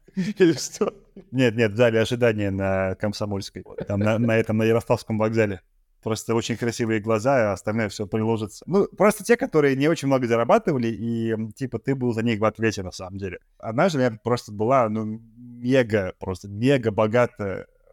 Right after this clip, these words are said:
Speaker 2: девушка. Вот
Speaker 1: Неприлично.
Speaker 2: там, да, ну, там прям действительно, там прям просто капец, там, не знаю, там загородные дома, там тачки. И мне было, конечно же,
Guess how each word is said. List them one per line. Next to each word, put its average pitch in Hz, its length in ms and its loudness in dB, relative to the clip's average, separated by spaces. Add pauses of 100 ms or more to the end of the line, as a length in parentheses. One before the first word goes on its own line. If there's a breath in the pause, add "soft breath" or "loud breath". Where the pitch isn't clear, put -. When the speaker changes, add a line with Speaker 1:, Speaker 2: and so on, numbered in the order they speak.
(540)
Speaker 2:
девушка. 120 640 -4 (200)
Вот 110 180 -2
Speaker 1:
Неприлично. 98 680 -2
Speaker 2:
там, - 100 -20 (440)
да, 117 320 2
ну, 120 120 -4
там 135 220 2
прям 135 180 0
действительно, 127 420 -2
там 107 140 0
прям 104 220 -8 (480)
просто 120 340 0
капец, 113 540 0
там, 104 180 -2
не 107 80 -2
знаю, 107 220 0
там 101 160 -4
загородные 104 420 -2
дома, 120 400 2
там 104 200 -6
тачки. 131 480 -2 (400 soft breath)
И 113 180 -4
мне 131 220 2
было, 135 300 0
конечно 123 440 -2
же, 104 160 -6